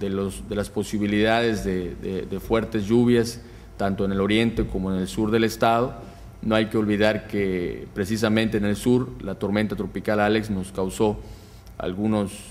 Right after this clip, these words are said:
algunos contratiempos en, en algunos municipios y comisarías,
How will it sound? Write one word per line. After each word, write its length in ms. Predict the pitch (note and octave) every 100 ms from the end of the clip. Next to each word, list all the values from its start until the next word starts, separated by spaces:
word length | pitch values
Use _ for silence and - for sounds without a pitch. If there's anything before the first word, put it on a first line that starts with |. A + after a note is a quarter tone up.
| - -
algunos 380 | G2 G#2+ G#2+
contratiempos 680 | - F#2+ G2 A2 G#2+ G#2+ G2
en, 240 | F#2+ F#2 -
en 120 | F#2
algunos 260 | F#2+ G#2+ G2+
municipios 540 | F#2+ F#2 A2+ G#2 F#2
y 40 |
comisarías, 760 | F2+ F#2+ F#2+ F2+ G2+ A#2 C3